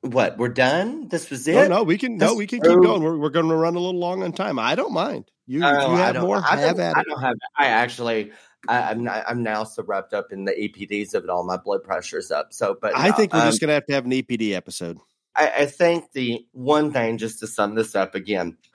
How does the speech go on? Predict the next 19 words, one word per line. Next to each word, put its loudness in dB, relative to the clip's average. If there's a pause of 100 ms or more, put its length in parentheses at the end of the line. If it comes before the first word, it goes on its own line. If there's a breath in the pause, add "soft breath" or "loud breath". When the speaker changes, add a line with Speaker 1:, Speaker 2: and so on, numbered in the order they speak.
(300 soft breath)
Speaker 1:
I, 0
I 2
do -2
think 2
that -4
this -4
is -6
a -4
problem. 0 (160)
I 2
don't, -2 (460)
I'm 2
not 2
expecting 0
it -4
to -10
be -2
solved 4
by 2